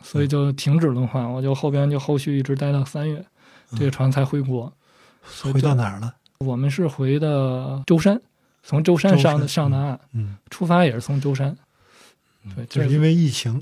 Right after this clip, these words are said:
Speaker 2: 你在那边都待了，
Speaker 1: 多待了两个月。
Speaker 2: 嗯，好玩儿。这个在船上睡觉容易睡着吗？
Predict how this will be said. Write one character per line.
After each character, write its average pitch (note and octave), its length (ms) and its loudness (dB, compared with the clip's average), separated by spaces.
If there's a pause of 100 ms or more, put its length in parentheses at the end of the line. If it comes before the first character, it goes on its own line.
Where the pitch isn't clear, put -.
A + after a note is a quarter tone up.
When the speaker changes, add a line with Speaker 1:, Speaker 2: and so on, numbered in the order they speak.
(120)
Speaker 2:
你 A#2+ 120 -4
在 A#2+ 140 -4
那 C3 180 -4
边 C3 240 -8
都 E3+ 140 -2
待 E3+ 160 0
了， B2 280 -2 (120)
Speaker 1:
多 D#3 120 -2
待 D#3 180 0
了 C#3+ 120 0
两 B2+ 160 -4
个 C#3 120 -8
月。 C3 280 -6
Speaker 2:
嗯， A2 240 -6 (320)
好 - 200 -16
玩 F#2 100 -16
儿。 G2+ 200 -18
这 B2+ 200 -6
个 A#2 260 -8 (600)
在 D#3+ 160 2
船 A#2 400 -2
上 C3+ 280 0 (120)
睡 - 280 0
觉 A2+ 440 -2 (420)
容 B2+ 320 0
易 F3+ 80 6
睡 C3+ 160 0
着 F2+ 160 -6
吗？ G#2 180 -14